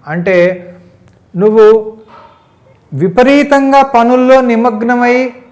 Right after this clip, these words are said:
ఉండకూడదు. కనీసం సాయంత్రానికి ఇంటికొచ్చి,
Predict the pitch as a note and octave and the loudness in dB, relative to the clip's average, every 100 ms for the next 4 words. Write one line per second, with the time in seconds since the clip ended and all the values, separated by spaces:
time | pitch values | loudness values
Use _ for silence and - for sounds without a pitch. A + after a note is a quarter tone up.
0 | - F#3 G#3+ A3 G#3+ F#3 D#3+ F#3 E3 C3 | -8 -4 -2 -2 -2 -2 -2 -2 -2 -6
1 | - - _ _ F#3 G#3+ B3+ B3+ B3 A3 | -10 -20 _ _ -4 -2 -2 -2 -4 -2
2 | G#3+ A#3 B3 B3 B3 B3 A#3+ A3 A3 G#3 | 0 0 -2 0 0 0 -4 -6 -4 -2
3 | A3 G#3+ A3 G#3 G3+ | -2 -2 -8 -6 -8